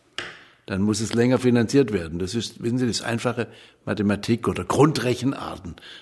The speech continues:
Das ist dann mehr Geld. Wenn man mehr Geld geben soll, muss man aber dafür dann umso sicherer sein, dass es auch diesmal funktioniert. Denn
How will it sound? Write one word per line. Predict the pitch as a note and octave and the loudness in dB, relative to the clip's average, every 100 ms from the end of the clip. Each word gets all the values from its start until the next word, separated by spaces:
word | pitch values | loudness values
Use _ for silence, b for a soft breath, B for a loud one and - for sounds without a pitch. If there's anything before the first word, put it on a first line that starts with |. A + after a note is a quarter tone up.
| B | B
Das | G#2 | -8
ist | - | 0
dann | A#2 | 4
mehr | B2 C3 | 6 6
Geld. | A2 C#3 C#3+ - - - b b b b b - | 6 6 6 2 -8 -12 b b b b b -2
Wenn | G#2 | 0
man | A2 A2+ | 2 4
mehr | A#2 | 4
Geld | G2+ B2+ C3+ | 6 4 4
geben | C#3 D3 C3 | 4 4 4
soll, | C#3+ | 4
muss | C3+ C3+ B2+ | 4 2 2
man | B2 | 2
aber | A#2 A2 | 2 4
dafür | A#2 A2 B2 | 2 2 2
dann | A#2 B2 | 2 2
umso | B2+ A#2 A#2 | 0 2 2
sicherer | B2 A#2+ C#3 C#3 | 2 2 4 4
sein, | C3 C#3 C#3+ | 2 2 4
dass | B2 A#2 | 2 0
es | A2 | 0
auch | G#2+ | 0
diesmal | - A2 A2 G#2 | 0 0 0 0
funktioniert. | A#2 A2+ - A2 B2 C#3+ - | 0 0 0 0 2 2 2
Denn | G2 | -2